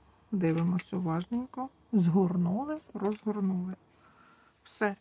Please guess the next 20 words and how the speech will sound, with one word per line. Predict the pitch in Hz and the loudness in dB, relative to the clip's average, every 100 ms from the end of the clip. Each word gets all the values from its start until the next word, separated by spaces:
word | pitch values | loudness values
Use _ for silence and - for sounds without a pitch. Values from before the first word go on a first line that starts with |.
| - | 0
І | 247 233 | 6 8
залишилось | 247 262 311 311 311 285 294 - | 8 10 10 8 4 2 2 0
всього | - 202 196 | 0 2 4
нічого. | 233 214 180 190 180 190 - - _ _ _ _ _ _ _ _ _ _ _ _ _ - _ - - - - - - - - - - - - - - _ | 4 2 0 -2 -2 -2 -8 -20 _ _ _ _ _ _ _ _ _ _ _ _ _ -20 _ -16 -14 -16 -20 -20 -20 -20 -18 -18 -18 -20 -20 -20 -20 _
Ось | 220 196 - | 2 2 4
наш | 185 175 - | 2 2 0
згин | 196 180 175 180 214 247 - - - 220 | -2 -2 0 0 -2 -6 -14 -20 -8 2
долинкою. | 220 233 240 247 233 226 226 240 - - - - - - _ _ _ - - | 6 6 6 2 -2 -4 -6 -8 -14 -20 -20 -20 -20 -20 _ _ _ -10 0
Друга | 214 254 240 | 6 8 8
позиція. | - 226 202 214 202 - 202 185 | 6 6 8 8 6 4 4 6
Зігнути, | 202 220 247 240 220 | 8 10 10 10 8
розгину-, | 214 202 208 214 285 330 | 8 8 8 8 8 2
до | 208 208 | 6 6
с-, | 214 190 | 6 4
е, | 214 196 208 202 202 202 190 196 - 202 | 4 4 4 2 2 2 0 0 0 4
зігнути, | 190 220 247 233 214 | 8 10 10 8 6
розігнути | 202 202 202 208 285 302 208 | 6 6 8 8 6 4 2
до | 190 196 262 | 6 10 10
середньої | 269 233 214 214 208 208 196 | 8 4 6 4 6 6 6
лінії. | 180 175 175 185 | 4 4 4 2